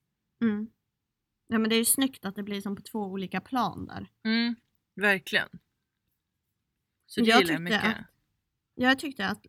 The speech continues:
Speaker 1: L-, Liane, eller hur ska du säga hennes namn? Liane? Liane.
Speaker 2: Liane, ja. Mm.
Speaker 1: Eh, är en väldigt,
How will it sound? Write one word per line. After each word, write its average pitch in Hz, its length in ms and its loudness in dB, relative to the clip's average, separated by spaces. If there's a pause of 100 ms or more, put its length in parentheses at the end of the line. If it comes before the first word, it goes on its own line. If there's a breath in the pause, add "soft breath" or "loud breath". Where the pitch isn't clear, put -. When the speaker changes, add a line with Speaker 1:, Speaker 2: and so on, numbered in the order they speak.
(120)
Speaker 1:
L-, 220 260 -4
Liane, 214 720 0
eller 247 160 2
hur 262 60 0
ska 233 160 -8
du 220 60 -6
säga 214 120 -6
hennes 190 240 -6
namn? 180 280 -8
Liane? 214 680 -4 (120)
Liane. 214 540 0
Speaker 2:
Liane, 208 540 8
ja. - 180 -6
Mm. 185 260 -4 (280)
Speaker 1:
Eh, 208 500 0
är 202 140 4
en 196 100 -2
väldigt, 214 560 -4